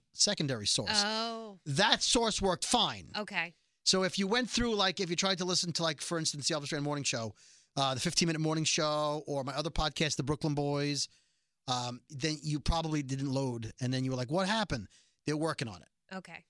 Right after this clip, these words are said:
Speaker 2: Oh, they're still working on it.
Speaker 1: Yeah.
Speaker 2: Oh, okay. I need to, uh, <laughs> I haven't been on the app in a while. <laughs>
Speaker 1: So, I,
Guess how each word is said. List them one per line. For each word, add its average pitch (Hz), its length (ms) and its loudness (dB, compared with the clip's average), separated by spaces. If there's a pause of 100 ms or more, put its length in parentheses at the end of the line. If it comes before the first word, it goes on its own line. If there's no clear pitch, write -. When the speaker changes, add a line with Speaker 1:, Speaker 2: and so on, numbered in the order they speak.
(160)
Speaker 2:
Oh, 233 60 -2
they're 220 120 0
still 381 260 0
working 180 340 -6
on 143 60 -20
it. 160 60 -20
Speaker 1:
Yeah. 170 60 -14 (240)
Speaker 2:
Oh, 269 280 2
okay. 165 300 -6 (260)
I 233 80 4
need 262 260 -2
to, 254 100 -4
uh, 208 440 0 (560)
<laughs> - 0 - (180)
I 302 160 -2
haven't 277 380 -4
been 233 120 -12
on 214 120 -2
the 202 120 -6
app 185 220 -8
in 220 100 -6
a 180 60 -10
while. 185 320 -6 (200)
<laughs> - 180 -4
Speaker 1:
So, 196 260 4 (120)
I, 208 100 -2